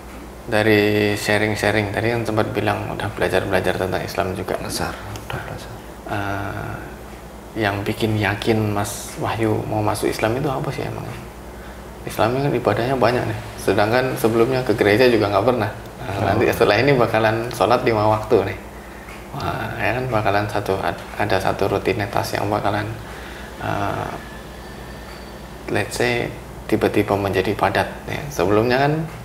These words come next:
Speaker 2: Nggak pernah.
Speaker 1: nggak pernah ya. Nah, gimana nih kok, kok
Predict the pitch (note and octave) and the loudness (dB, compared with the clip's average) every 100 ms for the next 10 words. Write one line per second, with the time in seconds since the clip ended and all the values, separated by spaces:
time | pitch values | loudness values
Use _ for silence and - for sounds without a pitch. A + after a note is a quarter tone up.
0 | - - - A2 D2+ D2+ F2 F#2 G#2+ G#2+ | -14 -12 -6 -4 -2 -2 -4 -2 0 0
1 | G2+ - - - - - - - - - | 0 -4 -10 -12 -12 -10 -10 -12 -12 -8
2 | - A#2+ B2 A2+ G#2 A#2+ - - - - | 0 4 4 4 2 2 0 -2 -10 0
3 | - | 0